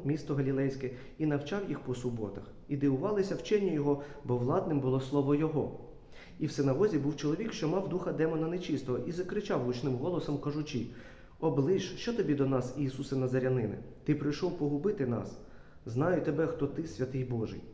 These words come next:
І заборонив йому Ісус, кажучи: «Замовкни і вийди з нього». І, кинувши його на середину, біс вийшов із нього, нітрохи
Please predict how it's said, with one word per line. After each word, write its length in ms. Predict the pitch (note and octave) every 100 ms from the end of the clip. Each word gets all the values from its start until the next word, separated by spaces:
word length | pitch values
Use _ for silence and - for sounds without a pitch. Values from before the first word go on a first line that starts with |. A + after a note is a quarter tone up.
| -
І 60 |
заборонив 500 | C3+ C#3 D3 G3 A#3
йому 220 | F3 D3+ C#3+
Ісус, 480 | D#3 D3 - A2+
кажучи: 540 | - A#2 E3 F3 C3+ - - -
«Замовкни 680 | A2 A#2 A#2 D#3+ F3+ - A#2+
і 80 | A#2+
вийди 340 | C3+ D3+ A#2+ A2
з 80 |
нього». 260 | A2+ G#2 G2+ - - - - -
І, 80 |
кинувши 400 | D#3 A#3+ A3+ -
його 160 | D3+ D3
на 80 | C#3+
середину, 520 | - C#3 G3 D3+ C3
біс 280 | B2 C3 C3
вийшов 300 | F3+ F#3+ D3
із 160 | C3+
нього, 320 | C3+ C3 B2 - -
нітрохи 440 | C3 B2+ G3+ G#3